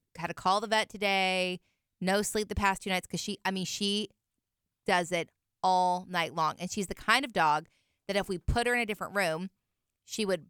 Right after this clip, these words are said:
bark or whimper, so that would keep us up. So we just leave her in the bedroom. And also, we're a little worried about her, so we wanna, like, keep an eye on her.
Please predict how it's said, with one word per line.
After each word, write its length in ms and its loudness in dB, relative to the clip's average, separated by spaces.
bark 360 2
or 60 -2
whimper, 600 -2
so 60 -6
that 220 4
would 100 -6
keep 240 -6
us 140 -4
up. 200 2
So 120 -8
we 40 -6
just 120 -10
leave 200 -4
her 60 -2
in 80 0
the 60 -2
bedroom. 300 0
And 60 4
also, 180 -2
we're 80 2
a 60 2
little 200 2
worried 280 0
about 280 2
her, 100 0
so 160 -2
we 60 -2
wanna, 180 2
like, 160 -4
keep 220 -6
an 60 0
eye 260 4
on 180 0
her. 220 -2